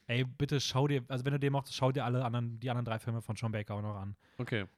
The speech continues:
Speaker 1: Weil ich finde, die muss man eigentlich fast schon zu viert gesehen haben, weil sie alle so ein ähnliches
Speaker 2: Mhm.
Speaker 1: Genre oder ein ähnliches
Speaker 2: Okay,
Speaker 1: Ding
Speaker 2: okay.
Speaker 1: anpacken. Ähm,
Speaker 2: Ja, aber ich, ich, ich fand, ich fand Red Rocket richtig, richtig cool. Also einfach so eine, so eine, so eine Black Comedy so ein bisschen. Und,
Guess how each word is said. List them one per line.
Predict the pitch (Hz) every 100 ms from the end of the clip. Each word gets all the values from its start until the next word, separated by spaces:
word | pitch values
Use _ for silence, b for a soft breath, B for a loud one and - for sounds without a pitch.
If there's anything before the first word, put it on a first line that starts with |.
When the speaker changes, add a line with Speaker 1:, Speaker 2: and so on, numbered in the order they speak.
| -
Speaker 1:
Weil | 117 117
ich | 117
finde, | - 139 135 131
die | 127 131 127
muss | 127 135
man | 135
eigentlich | 127 127
fast | - 131
schon | 131
zu | -
viert | - 127 -
gesehen | 113 113
haben, | 113
weil | 110
sie | 120
alle | 117 123
so | 120
ein |
ähnliches | 127 123 120 110 127 117 107
Speaker 2:
Mhm. | 120
Speaker 1:
Genre | 131 113 107 104 107
oder | 113 107
ein | 113
ähnliches | 113 113 101
Speaker 2:
Okay, | 101 120
Speaker 1:
Ding | 104
Speaker 2:
okay. | 101 104
Speaker 1:
anpacken. | 101 104 b b b b b b -
Ähm, | 107 104 104 107
Speaker 2:
Ja, | 123
aber | 135
ich, | - - 170 - - _ _ _
ich, | 151 135 -
ich | 135
fand, | - 135 -
ich | 131
fand | 131 117
Red | 120 123
Rocket | 117 - 104 - 104 101
richtig, | 117 - 98 -
richtig | 95 - - -
cool. | 82 85 - _
Also | - 127 123 120 - _ -
einfach | 127 135
so | 127
eine, | 123 123
so | 120
eine, | 120 117
so | 113
eine | 117
Black | 110 120 123 -
Comedy | - 120 117 113 120
so | 120
ein | 113
bisschen. | 120 - 135 151 b b b b _
Und, | - 110 113 113